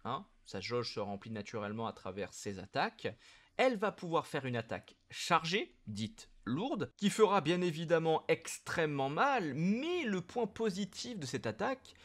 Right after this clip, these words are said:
c'est que vous pourrez switcher de personnage. Elle restera tout de même sur le terrain, ça va pas reset son attaque,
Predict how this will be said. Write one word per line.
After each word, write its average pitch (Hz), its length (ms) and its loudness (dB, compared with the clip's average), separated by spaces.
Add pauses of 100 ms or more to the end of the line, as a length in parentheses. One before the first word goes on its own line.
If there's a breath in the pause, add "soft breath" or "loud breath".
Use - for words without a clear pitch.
(180 loud breath)
c'est - 200 -2
que - 140 -4
vous 170 180 -2
pourrez 143 440 0
switcher 233 720 -2 (220)
de 147 100 2
personnage. 160 720 0 (240 loud breath)
Elle 120 180 6
restera 220 580 4
tout 202 160 -8
de 175 60 -4
même 170 180 -2
sur 127 140 -4
le 110 120 -2
terrain, 131 340 0
ça - 120 -4
va 104 140 2
pas 277 220 4
reset 165 300 0
son 113 200 -4
attaque, - 480 0